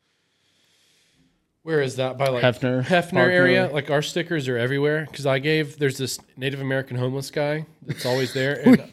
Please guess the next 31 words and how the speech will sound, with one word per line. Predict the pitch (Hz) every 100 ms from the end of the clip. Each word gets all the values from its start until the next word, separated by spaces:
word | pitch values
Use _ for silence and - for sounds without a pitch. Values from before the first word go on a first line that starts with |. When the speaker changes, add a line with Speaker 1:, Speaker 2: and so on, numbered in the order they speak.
| - -
Speaker 1:
I | 139
Speaker 2:
we |
Speaker 1:
gave | 143 151 160
Speaker 2:
give | 233
our |
Speaker 1:
him | 143
Speaker 2:
stickers | 131 127 233 175 190
to | 165
the | 147 131
Speaker 1:
I |
gave | 135 170
him |
Speaker 2:
homeless. | 160 135
Speaker 1:
five | - 139 147
bucks | 139 143 139 - -
and | 139
a | 127
stack | - 135 127 123
of | 131
our | 120
stickers. | - 127 123 123 110
I | 110
was | 107
like, | 110 101 - _ - - _ _ _ _ -
"I'll | 127
give | 143
you | 143
this | 131 -
five | 127 120
bucks, | 117 113 -
but | - 107